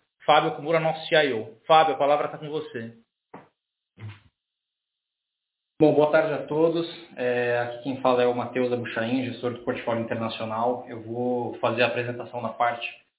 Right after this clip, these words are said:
Speaker 2: da performance do fundo nesse mês. Ah, bom, ao longo do mês de agosto, ah, os efeitos da variante Delta continuaram impa-, impactando negativamente as projeções de crescimento, ah, bem como os dados de consumo e sentimento ao redor do mundo.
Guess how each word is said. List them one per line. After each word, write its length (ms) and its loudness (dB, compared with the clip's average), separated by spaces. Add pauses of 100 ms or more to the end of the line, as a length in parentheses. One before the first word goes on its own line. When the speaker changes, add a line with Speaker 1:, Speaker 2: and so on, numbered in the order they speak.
(260)
Speaker 2:
da 120 -2
performance 600 0
do 120 -8
fundo 240 -6
nesse 240 -6
mês. 260 -8 (720)
Ah, 600 0
bom, 200 4
ao 120 2
longo 220 2
do 80 0
mês 180 0
de 60 2
agosto, 680 0 (560)
ah, 160 -2
os 160 0
efeitos 300 -2
da 100 6
variante 460 2
Delta 280 2
continuaram 420 -4
impa-, 280 -12
impactando 480 -6
negativamente 600 0
as 80 -10
projeções 480 -4
de 80 -12
crescimento, 540 -8 (640)
ah, 360 0
bem 200 -4
como 180 -4
os 40 -8
dados 220 0
de 80 -10
consumo 580 -6
e 80 -6
sentimento 420 -4
ao 60 -2
redor 220 4
do 100 2
mundo. 460 -4